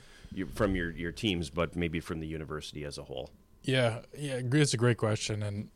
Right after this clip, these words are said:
Speaker 2: again, thanks for having me on. Always fun to kick off the year with the podcast, with us chatting. And, um, you know, one of the questions I think we often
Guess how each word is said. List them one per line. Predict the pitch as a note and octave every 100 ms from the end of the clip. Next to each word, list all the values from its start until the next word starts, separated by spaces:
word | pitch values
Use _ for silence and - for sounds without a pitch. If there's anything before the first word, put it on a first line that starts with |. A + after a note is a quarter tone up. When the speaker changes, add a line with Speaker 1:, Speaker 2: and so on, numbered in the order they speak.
| -
Speaker 2:
again, | A2 G2+ G2+
thanks | G2 G#2 G2
for | G2
having | F#2+ F#2
me | F#2+ F#2+
on. | G2 G2 G#2 - -
Always | G#2 G2+ F#2
fun | - A2 G2
to | F#2+
kick | - G#2
off | F#2+ F#2+
the | F#2+
year | F#2 F#2+ G2 F#2+ - - -
with | B2
the | G2
podcast, | - F#2+ F#2+ F#2+ F#2 -
with | -
us | F#2+ -
chatting. | - F2+ F#2 F#2+
And, | F#2+ F#2+ - - - - -
um, | A2 G#2 G#2+
you | D3
know, | C3+ B2+ - - - -
one | C#3 D3+
of |
the | F3
questions | C#3 C#3 B2 B2
I | A2+
think | G#2+ A2+
we | A2 G#2+
often | G#2 A2 - - G2